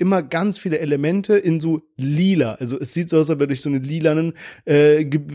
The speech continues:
Wald fährt, lilane Landschaft, das Auto ist von innen lila. Immer sind so Elemente so komplett lila einfach.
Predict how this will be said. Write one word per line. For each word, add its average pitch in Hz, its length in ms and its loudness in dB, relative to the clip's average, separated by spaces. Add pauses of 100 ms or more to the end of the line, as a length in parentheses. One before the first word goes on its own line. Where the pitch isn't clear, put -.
Wald 156 540 2
fährt, 147 360 0
lilane 156 280 2
Landschaft, 147 680 0
das - 160 -8
Auto 165 280 0
ist 156 60 -6
von 147 160 -4
innen 160 300 -2
lila. 156 340 2
Immer 170 240 2
sind 156 120 2
so 151 60 -4
Elemente 151 600 -2
so 131 80 -4
komplett 147 460 -4
lila 147 320 0
einfach. 120 400 -6